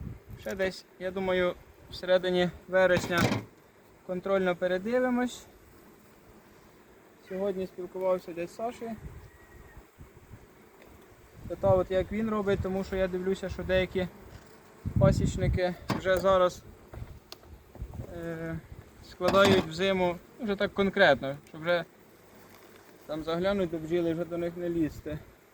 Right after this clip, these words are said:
Так, ось бачите, в мене ще є одна рамочка медопергова. І ці, е, ну, тобто дві навіть ось медові у нас рамки получаються.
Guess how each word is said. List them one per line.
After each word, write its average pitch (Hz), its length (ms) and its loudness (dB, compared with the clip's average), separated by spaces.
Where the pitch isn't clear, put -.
Так, - 200 -2
ось 165 140 -8
бачите, 175 300 -6
в 175 40 -8
мене 175 180 -4
ще 180 140 -10
є 175 100 0
одна 170 220 0
рамочка 175 380 -2
медопергова. 190 840 -2
І 175 60 -6
ці, - 160 -10
е, 175 540 -12
ну, 185 120 -6
тобто 175 300 -4
дві 175 180 -4
навіть 180 240 0
ось 175 120 -8
медові 180 340 0
у - 20 0
нас 139 220 -2
рамки 147 320 -2
получаються. 151 680 -8